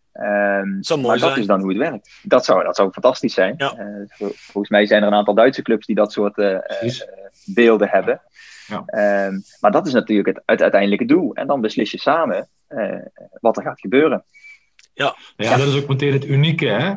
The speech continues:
Speaker 3: van, van Roda negentien tweeënzestig. Dat je, ehm, je ziet het in Duitsland, je ziet het in Spanje, op een aantal andere plekken. Maar in Nederland eigenlijk niet.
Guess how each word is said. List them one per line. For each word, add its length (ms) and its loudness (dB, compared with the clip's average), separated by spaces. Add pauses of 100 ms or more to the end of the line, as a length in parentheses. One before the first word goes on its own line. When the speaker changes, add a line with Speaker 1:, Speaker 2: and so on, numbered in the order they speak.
(160)
Speaker 3:
van, 460 -2
van 120 -2
Roda 240 0
negentien 260 -6
tweeënzestig. 640 -8
Dat 240 -4
je, 120 -2
ehm, 400 -4 (100)
je 140 -6
ziet 160 -2
het 100 -2
in 120 -4
Duitsland, 540 -2
je 60 -6
ziet 140 0
het 100 -8
in 100 -6
Spanje, 540 0
op 80 -4
een 80 -8
aantal 220 -10
andere 240 -6
plekken. 500 -4 (460)
Maar 140 -4
in 60 2
Nederland 320 0
eigenlijk 320 0
niet. 300 -8